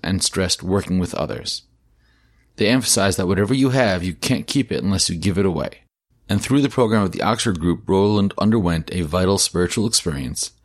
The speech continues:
had a psychic change, and stopped drinking, stopped getting drunk, and in nineteen thirty-three,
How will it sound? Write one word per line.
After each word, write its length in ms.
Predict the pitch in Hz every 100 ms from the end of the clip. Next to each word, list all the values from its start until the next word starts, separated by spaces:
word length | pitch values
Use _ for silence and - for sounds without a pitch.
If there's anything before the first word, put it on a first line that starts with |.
| _
had 140 | - 92
a 60 |
psychic 420 | 87 104 101 - -
change, 540 | 87 71 69 - - _ _ _ -
and 120 | 104
stopped 280 | - 104 -
drinking, 480 | 101 82 90 87 - _
stopped 340 | - - 90 -
getting 180 | 110
drunk, 360 | 113 78 78 - -
and 100 | 98
in 100 | 90
nineteen 320 | 104 113 113
thirty-three, 800 | 104 107 98 - 104 87 73